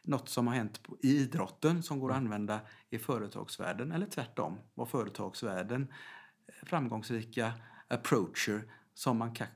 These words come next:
Speaker 1: faktiskt kan tweaka till och använda i, i ett, eh, idrottslag till exempel.
Speaker 2: Just det, ja. Vad fräckt när det liksom går att korsbefrukta så.
Speaker 1: Mm. Och det är just det vi vill, eh, med podden då, det här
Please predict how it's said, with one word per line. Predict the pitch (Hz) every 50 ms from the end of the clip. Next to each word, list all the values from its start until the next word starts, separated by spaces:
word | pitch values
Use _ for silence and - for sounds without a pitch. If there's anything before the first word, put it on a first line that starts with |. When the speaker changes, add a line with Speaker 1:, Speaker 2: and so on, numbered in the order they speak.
| - -
Speaker 1:
faktiskt | - 120 110 - - - 101 -
kan | - 104 101
tweaka | - - 117 107 113 - 117
till | 117 - 107 90 95
och | 110
använda | 117 110 98 92 92 92 92 95 98
i, | 101 101 98 95 95 92 - 95
i | 98 95 101 98
ett, | 95 - - - 113
eh, | 107 101 98 98 98 101 104 101 - - - - - - -
idrottslag | 160 156 120 110 95 - - 101 - - - - - - -
till | - - 101
exempel. | - - 104 - - - - - - - _ - - _ _ -
Speaker 2:
Just | 87 95 123 160 190 - - - -
det, | 69 67 - - - -
ja. | - 85 98 120 143 156 - - - - - - _ - _ _ - - - -
Vad | - 113 -
fräckt | - 127 131 135 - -
när | 131 127
det | 127 127 123 123 123 131 123 123
liksom | 120 113 - 117 113
går | 110 110 104 98 101 98 98
att | 98 - - - - _ _ _ _ _
korsbefrukta | - - 139 139 - - 101 - - 92 - - - 147 139
så. | - 127
Speaker 1:
Mm. | 123 131 135 143 - -
Och | 135 143 147
det | 160
är | 165
just | 165 160 165 160
det | 170 151
vi | 135 139 131 123
vill, | 120 117 117 117 117 113 113 113
eh, | 110 113 113
med | 120 120 123 123 120
podden | - 123 98 95 101 107
då, | 107 107
det | 110 107 101
här | 104 98 98